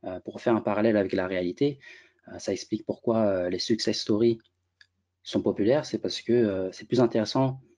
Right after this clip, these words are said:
d'écouter l'histoire d'un mec qui a connu la misère et qui a aujourd'hui trouvé le succès plutôt qu'un, qu'un enfant riche qui a grandi dans,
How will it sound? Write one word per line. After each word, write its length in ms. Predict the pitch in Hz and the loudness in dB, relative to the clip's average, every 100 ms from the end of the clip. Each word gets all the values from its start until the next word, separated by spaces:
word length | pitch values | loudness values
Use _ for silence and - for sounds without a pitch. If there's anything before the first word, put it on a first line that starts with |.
| _ _ - | _ _ -4
d'écouter 360 | 107 - 120 127 | -4 0 2 4
l'histoire 440 | 110 - 127 120 | 4 2 0 2
d'un 140 | 104 | 2
mec 220 | 104 117 - | 4 4 0
qui 100 | 104 | -6
a 100 | 98 _ _ _ - | -6 _ _ _ 0
connu 200 | 110 113 | 6 6
la 120 | 107 | 6
misère 460 | 101 95 127 127 - _ _ - | 4 4 2 2 -4 _ _ -12
et 100 | 95 | -6
qui 140 | - | -4
a 80 | 98 | -2
aujourd'hui 320 | 98 101 120 | -2 0 0
trouvé 320 | - - 107 | 0 0 2
le 80 | 101 | 0
succès 480 | - - - 139 - _ _ _ | -2 -4 -2 -2 -2 _ _ _
plutôt 240 | - 110 113 | -2 0 0
qu'un, 560 | 107 98 98 92 95 - - - | 0 -4 -4 -6 -6 -10 -14 -20
qu'un 180 | - 104 | 0 2
enfant 280 | 104 - 104 | 2 2 2
riche 400 | 104 131 - - _ _ | 4 2 -2 -14 _ _
qui 60 | - | -4
a 60 | 98 | -2
grandi 320 | 101 98 113 | -2 2 4
dans, 480 | 107 98 95 92 | 4 2 -2 -4